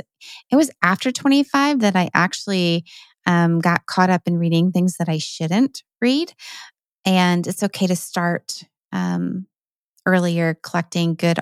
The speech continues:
au-, good Christian authors and having those good things on hand, um, for your girls and for your friends. And it would help you stay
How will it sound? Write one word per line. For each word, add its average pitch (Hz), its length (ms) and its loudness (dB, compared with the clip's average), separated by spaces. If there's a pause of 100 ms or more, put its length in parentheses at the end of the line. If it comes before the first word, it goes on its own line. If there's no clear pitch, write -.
au-, 165 260 -2
good 175 220 -2
Christian 175 400 -4
authors 165 480 -6 (340)
and 190 100 0
having 175 340 -2
those 165 200 -2
good 165 240 -4
things 165 300 -2 (120)
on 170 240 0
hand, 160 560 0 (380)
um, 175 260 -2
for 170 300 -4
your 170 460 -2 (100)
girls 170 400 -2
and 170 160 -2
for 170 140 2
your 165 200 2
friends. 165 640 -2
And 170 380 -2
it - 80 -8
would 170 100 -2
help 170 340 -4
you 165 360 -4 (280)
stay - 340 -2